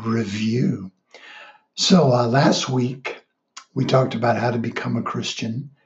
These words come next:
and how to properly and joyfully say, "I am a saint who sometimes acts like a sinner." And, uh, now we're ready to begin the road of discipleship.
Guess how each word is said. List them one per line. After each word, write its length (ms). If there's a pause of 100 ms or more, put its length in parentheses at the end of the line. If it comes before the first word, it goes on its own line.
(340)
and 180
how 260
to 340
properly 1040
and 180
joyfully 640
say, 800 (760)
"I 760
am 180
a 100
saint 800 (460)
who 180
sometimes 680
acts 320
like 200
a 20
sinner." 460 (680)
And, 380
uh, 500
now 320
we're 180
ready 280
to 160
begin 320
the 80
road 340
of 80
discipleship. 880